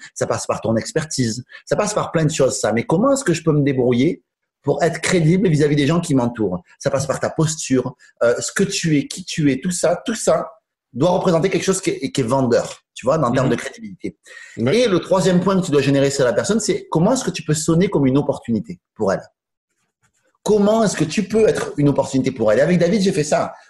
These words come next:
Speaker 1: Au début, on a matché par la sympathie. Ensuite, il a vu ce que je faisais, il m'a dit, « Putain, le mec est crédible. » Il a vu que ce que je faisais, c'était sérieux, que j'étais, euh,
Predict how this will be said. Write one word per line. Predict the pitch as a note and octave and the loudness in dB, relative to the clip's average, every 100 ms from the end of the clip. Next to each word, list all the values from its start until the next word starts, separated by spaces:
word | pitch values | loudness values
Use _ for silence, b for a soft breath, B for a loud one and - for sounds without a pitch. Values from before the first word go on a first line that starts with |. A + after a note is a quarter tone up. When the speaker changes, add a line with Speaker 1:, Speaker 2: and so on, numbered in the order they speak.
| - | -2
Speaker 1:
Au | C#3+ | 0
début, | D#3+ E3 | 4 4
on | F3+ | 4
a | C#3+ | 2
matché | C#3 - E3 | 0 0 0
par | C3 | 0
la | A#2+ | 2
sympathie. | C3+ A#2+ - E3+ - _ _ _ _ _ B B - | 0 -2 0 -2 -4 _ _ _ _ _ B B -4
Ensuite, | C3+ F#3+ E3+ | -2 0 2
il | C3+ | 2
a | |
vu | C3+ | 2
ce | - | 0
que | E3 | -2
je | - | 0
faisais, | D#3 E3+ | 0 2
il | C#3+ | 2
m'a | A#2+ | 0
dit, « | A#2+ | -4
Putain, | - D3 | -4 -2
le | B2 | 0
mec | A2+ | 0
est | C3 | -2
crédible. » | A#2+ A2 C#3+ G3+ | -2 0 0 0
Il | F3 | 0
a | A#2 | -2
vu | |
que | A2 | -4
ce | |
que | - | -6
je | - | -4
faisais, | B2 | -2
c'était | A#2+ - | -4 -6
sérieux, | - C#3 D3+ D#3 D#3 | -4 0 2 4 2
que | D3 | 2
j'étais, | A2+ A2 | 0 2
euh, | B2 | 2